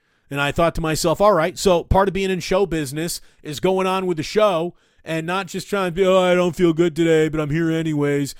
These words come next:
And so I said, "Today we're gonna bring some energy and some gusto, but I can promise you when this thing's over, I'm going upstairs, I'm taking some Dayquil, and I'm gonna take a nice little nap." But I'm glad you're feeling the energy, feeling it a little bit different, giving my energy to you.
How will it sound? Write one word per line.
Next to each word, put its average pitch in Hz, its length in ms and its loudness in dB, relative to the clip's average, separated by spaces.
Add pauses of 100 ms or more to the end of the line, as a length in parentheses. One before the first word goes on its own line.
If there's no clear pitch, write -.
(240)
And 160 140 -10
so 165 260 0
I 156 100 -2
said, 156 320 -8
"Today 190 280 -4
we're 180 160 -2
gonna 180 100 -8
bring 175 220 -8
some 156 160 -10
energy 170 420 -8
and 160 100 -8
some 135 140 -12
gusto, 151 500 -4
but 160 120 -2
I 175 80 0
can - 80 -12
promise 151 400 -2
you 156 80 -6
when 147 100 -8
this 143 140 -8
thing's 147 240 -6
over, 139 260 -2
I'm 131 80 -6
going 135 240 -6
upstairs, 131 400 -6
I'm 120 60 -8
taking 127 200 -6
some 117 160 -12
Dayquil, 127 460 -6
and 113 80 -8
I'm 117 60 -10
gonna 113 80 -10
take 120 180 -6
a 113 60 -10
nice 120 180 -6
little 107 180 -10
nap." 113 280 -8 (1080)
But 147 120 -2
I'm 139 80 -2
glad 156 320 2
you're 139 60 -6
feeling 147 340 -4
the 135 120 -4
energy, 123 500 -6 (180)
feeling 147 260 -2
it 139 60 -6
a 135 40 -6
little 131 200 -4
bit 123 180 -6
different, 117 400 -6 (340)
giving 147 220 -8
my 139 180 -6
energy 123 440 -10
to 160 240 -4
you. 120 320 -6